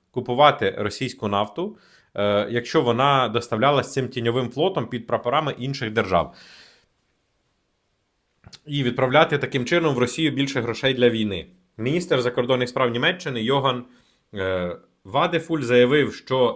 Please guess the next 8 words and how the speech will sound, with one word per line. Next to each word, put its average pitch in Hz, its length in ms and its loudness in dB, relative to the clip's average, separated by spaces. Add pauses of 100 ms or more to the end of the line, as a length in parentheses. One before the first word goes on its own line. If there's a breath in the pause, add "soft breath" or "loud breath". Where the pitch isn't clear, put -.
(100)
посилення, 117 680 -2
про 143 120 -2
посилення 131 440 -4
контролю 123 520 -2
за 131 300 -2 (1040)
підводною 120 640 2
інфра-, 110 400 -6
інфраструктурою 117 1040 -4